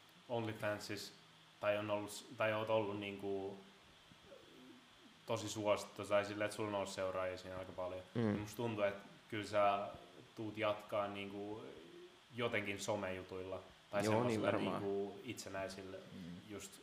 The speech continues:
Speaker 1: ö, sisällön tuottamishommilla tai ihan mitä vaan.
Speaker 2: Aina löytyy joku simp, joka maksaa.
Speaker 1: Niin,
Speaker 3: No,
Speaker 1: niin.
Speaker 3: jos teet tollasella hyvää bänkkiä, niin musta tuntuu, että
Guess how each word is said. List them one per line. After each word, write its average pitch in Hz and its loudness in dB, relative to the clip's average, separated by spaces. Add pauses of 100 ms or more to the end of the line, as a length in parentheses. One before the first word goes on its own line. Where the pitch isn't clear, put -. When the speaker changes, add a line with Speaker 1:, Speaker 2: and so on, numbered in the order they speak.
(240)
Speaker 1:
ö, 139 -14
sisällön 101 0
tuottamishommilla 98 -4
tai 95 2
ihan 98 -4
mitä 95 0
vaan. 92 0 (220)
Speaker 2:
Aina 113 8
löytyy 107 8
joku 104 6
simp, 110 4 (220)
joka 110 -2
maksaa. - -2 (100)
Speaker 1:
Niin, 123 6
Speaker 3:
No, 104 0
Speaker 1:
niin. 113 0
Speaker 3:
jos 127 4
teet 127 10
tollasella 113 10
hyvää 104 8
bänkkiä, 98 6
niin 87 -2
musta - -8
tuntuu, 92 -2
että 78 -6